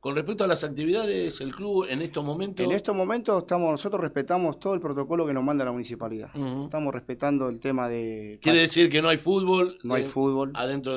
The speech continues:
Speaker 1: del, en el Rena.
Speaker 2: No, no hay fútbol.
Speaker 1: ¿No hay
Speaker 2: Sí.
Speaker 1: práctica tampoco?
Speaker 2: Práctica sí le dejo hacer. El único deporte que se hace en estos momentos en Renacimiento es, que está habilitado por la municipalidad, es el patín.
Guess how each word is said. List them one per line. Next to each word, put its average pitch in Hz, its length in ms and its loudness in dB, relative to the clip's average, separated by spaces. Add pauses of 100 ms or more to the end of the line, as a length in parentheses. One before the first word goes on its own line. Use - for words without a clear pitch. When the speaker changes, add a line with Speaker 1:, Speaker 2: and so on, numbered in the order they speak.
(120)
Speaker 1:
del, 120 140 -8 (180)
en 120 60 -4
el 123 140 -4
Rena. 95 320 -8
Speaker 2:
No, 113 300 -6
no 120 120 -6
hay 143 100 -2
fútbol. 190 540 0 (100)
Speaker 1:
¿No 139 100 4
hay 175 60 8
Speaker 2:
Sí. 220 60 2
Speaker 1:
práctica 180 300 2
tampoco? 185 560 -2
Speaker 2:
Práctica 175 400 2
sí 143 140 -4
le 117 100 -2
dejo 113 200 -6
hacer. - 220 -14 (1200)
El 120 280 -2
único 170 380 2
deporte 147 420 0
que 143 80 0
se 143 140 -6
hace 147 100 -6
en 151 80 -2
estos 143 160 -4
momentos 147 300 0
en 139 60 0
Renacimiento 143 640 -2
es, 123 540 -4
que - 80 -10
está 117 160 -8
habilitado 135 340 -2
por 131 100 -4
la 127 60 -2
municipalidad, 127 520 -2
es - 160 -6
el 123 140 -6
patín. 117 340 -6